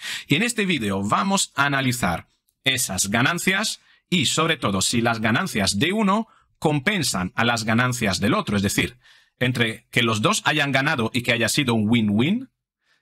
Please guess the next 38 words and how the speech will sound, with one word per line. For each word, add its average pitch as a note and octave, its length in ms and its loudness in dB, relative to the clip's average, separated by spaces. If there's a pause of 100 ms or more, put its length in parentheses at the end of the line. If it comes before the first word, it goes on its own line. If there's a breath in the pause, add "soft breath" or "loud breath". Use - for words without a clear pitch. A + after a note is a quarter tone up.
¿quién E3 240 -2
de C#3+ 80 0
los B2+ 180 0
dos - 260 0
ha C3+ 120 2
ganado B2 360 0
más? E2+ 420 -2 (180)
Te A#2 100 0
haré G#2 300 0
esta - 240 -2
pregunta F3 500 0
para G#2+ 180 0
que G2 120 -4
tú E3+ 280 0
al B2 120 0
final A#2 340 0
me - 80 4
escribas - 340 0
en A2 60 -2
los - 100 -2
comentarios C3 680 0 (120)
sobre A2+ 280 0
quién D3+ 260 -2
crees C3 300 0
que B2+ 100 0
ha A#2+ 60 0
ganado A2+ 260 0
más B2+ 280 0
en A2+ 80 2
este B2 180 0
pacto. - 340 -8 (460 loud breath)
Y B2 240 0
segundo, B2 680 0 (360 loud breath)
¿compensan G#3+ 800 0
las A2 180 0
ganancias A2 760 0
de A2+ 140 2
uno A2 500 0